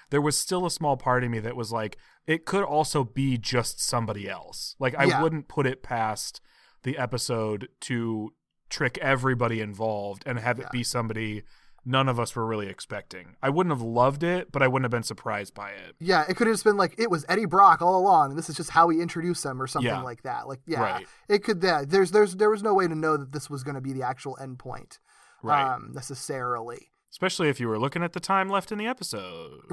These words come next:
Speaker 2: Right, right. I do really like how f-, excited Flash is to see Peter in this scene.
Speaker 1: Me too. I really hope that they, I really want them to do more with this. I really,
Speaker 2: Mm-hmm.
Speaker 1: really genuinely do.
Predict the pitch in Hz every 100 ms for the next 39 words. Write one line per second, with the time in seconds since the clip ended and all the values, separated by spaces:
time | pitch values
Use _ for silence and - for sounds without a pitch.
0 | 160 160 196 127 - - - 233 196 160
1 | 160 156 143 _ _ _ - 262 302 415
2 | 330 349 320 294 - - 247 - - 220
3 | - 196 202 175 180 165 - 160 147 -
4 | 143 127 127 117 120 139 131 127 - 123
5 | 147 294 - 208 302 262 117 104 143 214
6 | 196 214 254 220 185 196 - 156 147 151
7 | 147 147 147 _ - - - 220 220 240
8 | 226 214 196 175 165 170 147 104 - 90
9 | - - - 139 123 160 175 240 156 147
10 | 135 131 123 117 107 110 101 95